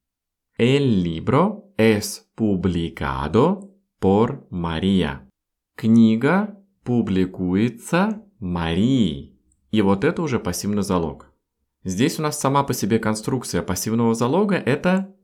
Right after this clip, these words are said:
«es publicado». Мы взяли глагол «ser», поставили его в форму он, она, es и добавили партисипио от глагола publicar,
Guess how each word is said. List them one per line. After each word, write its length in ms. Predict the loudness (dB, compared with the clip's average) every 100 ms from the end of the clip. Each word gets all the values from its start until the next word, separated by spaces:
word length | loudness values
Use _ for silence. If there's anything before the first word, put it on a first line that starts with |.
| _ _ 0
«es 440 | 2 2 -4 -10 _ _
publicado». 1040 | -2 0 2 2 2 0 0 2 0 -4 -14 _ _ _ -4
Мы 160 | -2
взяли 320 | 2 2 2 2
глагол 380 | 2 2 2
«ser», 500 | -2 -4 -2 0 0 -2 -18 _ _ -10
поставили 480 | -6 0 2 2 0
его 180 | -2
в 40 | -2
форму 500 | 0 0 0 -4 -2
он, 300 | 2 2 0 -4
она, 640 | -2 -2 -4 -2 -2 -6 _ _ _ -8
es 520 | -4 0 0 -2 -8 -16 _ _ _ _ -2
и 140 | 0
добавили 840 | 2 2 2 2 4 2 0 -6 -16 _ -4
партисипио 800 | -2 -4 -6 -4 -2 -2 -4 -2
от 180 | -4 -2
глагола 460 | -2 -2 2 2
publicar, 680 | 0 -4 -4 -2 0 -2